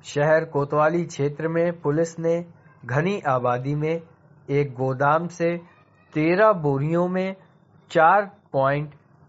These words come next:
तीन सात कुंटल विस्फोटक पदार्थ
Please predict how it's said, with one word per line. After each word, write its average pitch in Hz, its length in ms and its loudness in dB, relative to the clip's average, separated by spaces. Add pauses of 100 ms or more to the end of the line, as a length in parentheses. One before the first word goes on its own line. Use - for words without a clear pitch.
तीन 190 340 -4
सात 180 520 0 (1300)
कुंटल 151 540 0 (1300)
विस्फोटक 160 800 -2
पदार्थ 147 520 2